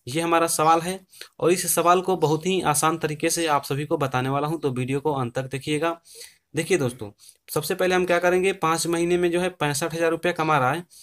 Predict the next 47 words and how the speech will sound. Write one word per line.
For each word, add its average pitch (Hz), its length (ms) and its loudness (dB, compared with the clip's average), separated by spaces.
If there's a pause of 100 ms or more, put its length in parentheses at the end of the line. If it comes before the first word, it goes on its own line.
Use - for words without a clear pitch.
(160)
तो 151 60 -2
यहाँ 160 220 0
पे 165 100 -2
हम 170 160 -2
लिख 147 180 -2
लेते 113 200 -4
हैं। 113 100 -6
ठीक 160 140 -8
है 180 60 2
दोस्तों, 180 340 -2 (380)
पाँच 170 240 2
महीने 170 260 2
में 175 140 0
कितना 165 240 -6
रुपया 170 220 0
कमा 175 220 2
रहा 175 100 2
है, 202 140 -10 (420)
तो 143 80 -4
वो 160 140 -2 (140)
पैंसठ 156 420 0
हजार 147 180 0
रुपया 143 240 -2
दोस्तों 143 380 -4
कमा 120 300 -2
रहा 101 200 -6
है। 98 140 -10
ठीक 139 180 -10
है, 175 120 -2 (580)
तो 139 80 -4
यहाँ 147 220 0
पे 156 120 -4
हमने 160 200 -2
लिख 127 280 -4
लिया। 104 200 -6
ठीक 143 200 -10
है 165 80 4
दोस्तों, 170 360 -4 (2000)
यहाँ 151 200 0
पे 185 120 0
महीने 170 340 2
के 185 80 -4
बदले 175 240 2
में 175 120 2
यहाँ 165 180 2
पे 175 120 -2
मैंने 175 200 2